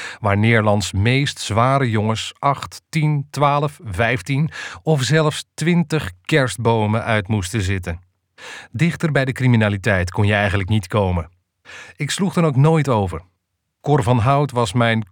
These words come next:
correspondent in de gevangenis en praatte mij bij over de toestand in de onderwereld.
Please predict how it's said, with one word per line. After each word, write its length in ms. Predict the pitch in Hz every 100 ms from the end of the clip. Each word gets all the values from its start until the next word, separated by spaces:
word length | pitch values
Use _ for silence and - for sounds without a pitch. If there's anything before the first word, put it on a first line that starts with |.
| -
correspondent 1200 | 151 139 131 - 127 113 107 113 113 - - -
in 160 | - 131
de 80 | 127
gevangenis 800 | 120 147 139 107 85 - - -
en 180 | 117 110
praatte 340 | 135 131 127
mij 180 | 123 113
bij 280 | 135 156 139
over 220 | 131 117
de 100 | 92
toestand 640 | 156 147 - 131 139 - _ -
in 120 | 135
de 80 | 139
onderwereld. 800 | 123 107 101 98 87 80 -